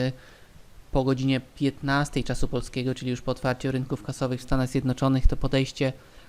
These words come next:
było dosyć dynamiczne. Wydawało się, że wyjdziemy górą, natomiast skończyło się na tym, że tę godzinówkę wybroniliśmy. E, i też warto zwrócić uwagę, że obecnie dzisiaj, mm, po otwarciu rynków kasowych, e, w strefie euro,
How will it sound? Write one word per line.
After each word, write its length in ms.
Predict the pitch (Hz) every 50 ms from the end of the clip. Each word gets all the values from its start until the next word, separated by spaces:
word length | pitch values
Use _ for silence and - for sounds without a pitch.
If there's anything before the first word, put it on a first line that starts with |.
| - -
było 180 | - 131 131 131
dosyć 260 | - 127 - - 135
dynamiczne. 500 | 139 147 131 135 135 139 139 - - 135
Wydawało 340 | 135 127 127 131 131 131 127
się, 140 | - 139 131
że 100 | 135 127
wyjdziemy 360 | 131 127 123 143 131 131 127
górą, 260 | 123 143 156 156 143
natomiast 520 | 135 127 123 131 127 127 123 127 - -
skończyło 420 | - - - 135 123 - 139 131 131
się 80 | 135
na 80 | 131 127
tym, 160 | - 135 131
że 80 | 127 131
tę 100 | - 131
godzinówkę 560 | 127 127 135 127 131 127 131 127 - - 131
wybroniliśmy. 760 | 131 131 131 135 135 131 127 127 127 123 - - 175 196 208 202 - - - - - - - - - -
E, 300 | 131 135 139 139 135 -
i 100 | - 165
też 380 | 165 - 156 151 - - - - 143 135
warto 300 | 147 147 143 - - 139
zwrócić 340 | 135 135 139 139 - 151 147
uwagę, 320 | 135 135 139 135 139 135
że 100 | 139 135
obecnie 420 | 131 131 135 135 - - - 135 127
dzisiaj, 380 | 127 - - 135 127 131 135 - - - - - - - - -
mm, 300 | 135 135 135 135 131 135
po 120 | 131 - 135
otwarciu 680 | 131 - - 143 135 135 139 - - 139 135 131 135 139 -
rynków 400 | 165 143 139 139 - 139 127 -
kasowych, 600 | - 127 - 135 127 127 127 127 127 131 - -
e, 160 | 123 123 123
w 80 | 123 -
strefie 440 | - - 135 135 131 - 135 123 -
euro, 420 | 131 131 131 131 131 127 127 123